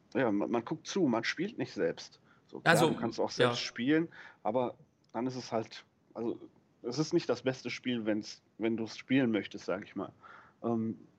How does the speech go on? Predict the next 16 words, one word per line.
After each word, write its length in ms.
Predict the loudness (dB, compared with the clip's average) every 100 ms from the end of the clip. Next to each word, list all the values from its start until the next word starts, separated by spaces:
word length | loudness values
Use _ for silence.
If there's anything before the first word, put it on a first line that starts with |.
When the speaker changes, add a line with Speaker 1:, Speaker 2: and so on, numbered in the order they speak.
| _ _ _ _ -20 -6
Speaker 1:
die 80 |
Steuerung 420 | -2 2 4 4 0
ist 140 | -2
ein 80 | -4
bisschen 280 | 0 -2 0
hakelig, 800 | -2 0 0 2 0 -4 -10 -4
äh, 300 | 2 4 2 -4 -18 -20 -20 -20 -20 -20 -20 -20 -4 0
es 100 | 2
ist 160 | 4
nicht 160 | 4 4
intuitiv, 800 | 0 4 0 2 2 4 2 2
man 180 | 2 4
muss 200 | 2 2
sehr 120 | 2
viel 200 | 4 2
lernen. 360 | 4 2 0